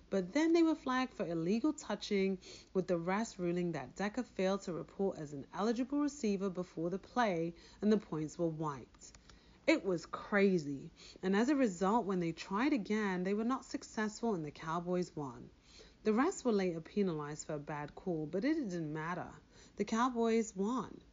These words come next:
He and I both agreed that it was a phenomenal first game for us to watch together. I was fully invested and even stopped grading to watch. It was pretty cool,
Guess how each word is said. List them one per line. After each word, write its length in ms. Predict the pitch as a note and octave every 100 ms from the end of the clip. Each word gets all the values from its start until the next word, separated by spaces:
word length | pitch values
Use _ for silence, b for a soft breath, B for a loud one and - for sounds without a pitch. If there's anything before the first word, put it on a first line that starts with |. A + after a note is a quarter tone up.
| - B B B -
He 200 | A3+ D#4
and 80 |
I 200 | C4+ A#3
both 320 | F#3+ F#3 G#3 A#3
agreed 440 | F3 D#3+ E3+ E3
that 320 | D#3 D3 - B B G#3
it 60 |
was 160 | G#3 F3+
a 40 |
phenomenal 680 | - D#3+ D#3+ D#3+ F3+ D#3+ C#3+
first 340 | - D3+ D3+
game 240 | - D3+ D3+
for 80 | -
us 180 | D#3 -
to 100 | D#3
watch 320 | D#3 E3+ -
together. 400 | D3 C3 B2 C#3 - - B B
I 120 | G3
was 180 | A3+ -
fully 340 | - A3 B3+
invested 480 | G3 E3+ G#3 - G3
and 140 | E3 G3
even 180 | C4
stopped 320 | C4+ - G#3 E3
grading 440 | E3 G#3+ F3+ D#3
to 120 | -
watch. 520 | F3 G3 - - - - B B B B
It 60 | A3
was 140 | G#3+
pretty 320 | - D#4+ C#4+
cool, 400 | - B3+ G3+ D#3